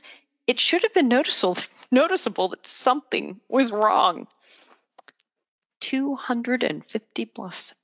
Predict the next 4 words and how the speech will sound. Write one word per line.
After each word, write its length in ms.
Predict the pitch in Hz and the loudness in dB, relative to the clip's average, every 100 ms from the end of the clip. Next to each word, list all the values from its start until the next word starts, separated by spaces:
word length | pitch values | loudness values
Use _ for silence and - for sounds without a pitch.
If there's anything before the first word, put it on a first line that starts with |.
| - | -8
employees, 760 | 190 - - 156 - - - - _ _ _ _ _ _ _ _ _ - | -8 -4 -2 0 -2 -6 -8 -10 _ _ _ _ _ _ _ _ _ 0
all 180 | 180 190 | 2 2
conspiring. 760 | - 175 - 156 151 - - _ _ _ _ _ _ - | -4 -4 0 0 0 -2 -6 _ _ _ _ _ _ -12
Yeah, 800 | 50 50 50 - - - - | -4 -2 0 -2 -2 -4 -6